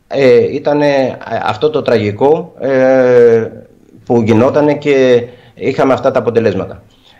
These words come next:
Ε, οπότε καλούμε τον Έλληνα πολίτη να συμμετέχει στα κοινά και να μετέχει κρίσεως και αρχής. Το δεύτερο, και αυτό το έχουμε κάνει εμείς, ε, ε, με τα γραφεία και τους, ε, κατατόπους οργανισμούς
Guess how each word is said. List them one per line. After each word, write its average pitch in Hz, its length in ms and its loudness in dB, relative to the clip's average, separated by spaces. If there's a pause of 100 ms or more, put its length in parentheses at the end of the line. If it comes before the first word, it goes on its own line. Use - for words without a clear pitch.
(100)
Ε, 101 520 2 (1300)
οπότε 170 480 2
καλούμε 147 600 0
τον 113 240 0
Έλληνα 117 280 0
πολίτη 113 380 -2
να 131 260 0
συμμετέχει 127 420 -2
στα - 160 -2
κοινά 120 480 -2 (120)
και 139 120 -2
να 127 140 2
μετέχει 123 360 -2
κρίσεως - 340 -2
και 147 120 2
αρχής. 123 560 -2 (160)
Το 127 140 0
δεύτερο, 170 400 0 (500)
και 143 140 0
αυτό 135 280 0
το 160 80 -10
έχουμε 147 180 -6
κάνει 147 540 0
εμείς, 120 520 0
ε, 127 520 2
ε, - 300 -4
με 131 200 4
τα 120 760 0
γραφεία 123 460 0
και 113 140 -6
τους, - 180 -14
ε, 120 160 2
κατατόπους 117 520 -4
οργανισμούς 117 640 0